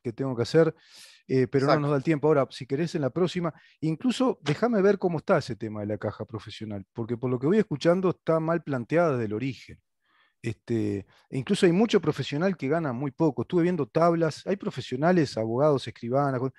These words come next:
Speaker 1: están en los veintiséis mil pesos. Este,
Speaker 2: Sí, sí.
Speaker 1: para llegar a los
Speaker 2: Es
Speaker 1: cincuenta mil pesos, y después viste que hay un gravamen ficto ahí, que es,
Speaker 2: Ujú.
Speaker 1: que es, que es alto.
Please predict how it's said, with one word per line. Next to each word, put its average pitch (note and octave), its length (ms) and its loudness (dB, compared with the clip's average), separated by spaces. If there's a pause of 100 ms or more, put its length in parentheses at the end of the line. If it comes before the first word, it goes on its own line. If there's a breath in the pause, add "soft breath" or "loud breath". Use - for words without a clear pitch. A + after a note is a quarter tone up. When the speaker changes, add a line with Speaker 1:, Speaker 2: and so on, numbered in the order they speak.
(180 soft breath)
Speaker 1:
están B3+ 180 -2
en B3 40 0
los D#3+ 120 2
veintiséis A#2+ 440 -4
mil A2+ 180 -8
pesos. C#3+ 440 -4 (1160)
Este, A2+ 320 -2
Speaker 2:
Sí, A#2 100 0
sí. C#3 80 2
Speaker 1:
para C3 140 4
llegar F3 220 4
a A3+ 40 6
los G3 100 6
Speaker 2:
Es D3+ 60 6
Speaker 1:
cincuenta C#3+ 340 0
mil E3 160 -4
pesos, F3+ 240 0 (160 soft breath)
y D3 120 -2
después D3 220 4
viste A3 200 -2
que F3+ 80 0
hay F#3 80 2
un F3+ 80 -4
gravamen D#3 420 0
ficto C3+ 480 -4
ahí, C#3 260 0 (520)
que C3+ 180 -2
es, D3+ 80 -4
Speaker 2:
Ujú. G#2+ 120 -4
Speaker 1:
que E3+ 80 2
es, E3+ 60 -4
que - 180 -20
es - 120 -20
alto. C3+ 400 0